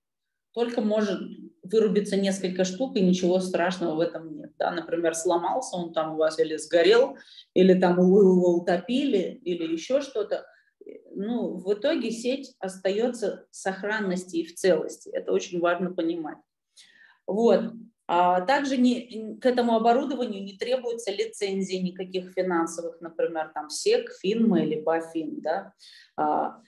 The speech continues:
собственные наши аппаратные узлы защищают нашу сеть, как в биткоин-сети примерно так же. Вот. То есть нет конкретной цели для киберпреступности,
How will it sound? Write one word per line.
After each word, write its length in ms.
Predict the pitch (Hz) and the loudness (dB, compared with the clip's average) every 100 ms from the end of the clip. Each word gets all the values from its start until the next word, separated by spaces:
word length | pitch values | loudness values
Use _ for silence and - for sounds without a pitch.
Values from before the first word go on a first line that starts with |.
| _ - | _ -4
собственные 880 | - 240 - 208 208 202 190 185 - | 0 2 0 0 2 4 4 2 0
наши 360 | 196 202 190 190 | -2 0 2 2
аппаратные 580 | 180 185 190 190 185 185 | 2 4 4 2 -2 -6
узлы 240 | 180 240 | -6 -6
защищают 680 | 190 180 180 - 190 185 180 | -4 -6 -8 -4 0 0 0
нашу 300 | 180 170 170 | -4 -6 -10
сеть, 400 | - 165 - - _ _ | -12 -10 -12 -14 _ _
как 320 | - 165 - - | -6 -6 -6 -20
в 160 | _ - | _ -4
биткоин-сети 880 | 190 - 185 160 160 - - - - | -4 0 2 2 0 -8 -14 -12 -6
примерно 460 | 165 156 160 156 | -2 0 -2 -2
так 320 | 156 151 147 | -2 -4 -4
же. 100 | 160 - _ _ _ _ _ _ - | -12 -20 _ _ _ _ _ _ -6
Вот. 320 | 175 175 190 185 - - - - | 0 4 4 2 -4 -14 -16 0
То 60 | 208 | 2
есть 120 | 196 | 4
нет 240 | 233 226 | 6 4
конкретной 560 | 226 196 220 202 185 180 | 4 4 4 4 2 -4
цели 300 | - 277 277 | 0 2 2
для 180 | 226 220 | 0 -2
киберпреступности, 1300 | 220 202 196 196 190 185 196 185 180 - - - | -2 -2 -2 -2 -6 -4 -4 -2 -4 -6 -8 -12